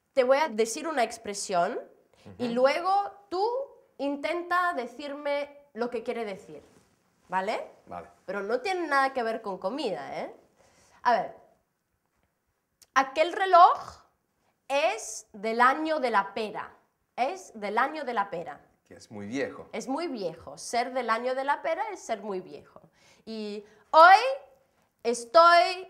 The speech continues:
Speaker 1: de muy mala leche".
Speaker 2: Que estás de mal humor.
Speaker 1: Sí. Estar de mala me-, mala leche es estar de mal humor. Tener mala leche quiere decir,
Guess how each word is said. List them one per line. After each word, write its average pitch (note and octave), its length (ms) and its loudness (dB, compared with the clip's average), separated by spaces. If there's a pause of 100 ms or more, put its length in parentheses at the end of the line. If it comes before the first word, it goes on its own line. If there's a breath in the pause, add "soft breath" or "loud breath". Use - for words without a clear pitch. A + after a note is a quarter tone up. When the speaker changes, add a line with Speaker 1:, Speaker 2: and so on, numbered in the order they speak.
(120)
Speaker 1:
de A#3+ 140 -2
muy F4 320 2
mala C#4+ 320 6
leche". - 480 -6 (180)
Speaker 2:
Que F#2 140 -20
estás G2+ 460 -10
de G2+ 100 -4
mal G2+ 200 -4
humor. B2+ 380 -2
Speaker 1:
Sí. - 400 -10 (600)
Estar B3 420 0
de C#4 100 -2
mala C#4+ 260 -2
me-, D#4+ 220 -8
mala C#4+ 280 -2
leche A4 320 -8
es C4+ 120 -10
estar A#3+ 320 -2
de A#3+ 100 -6
mal G3+ 220 -6
humor. F3+ 320 -16 (500 soft breath)
Tener C4 600 4
mala G3+ 300 2
leche C#4+ 520 -4
quiere C4+ 220 2
decir, C4+ 580 -4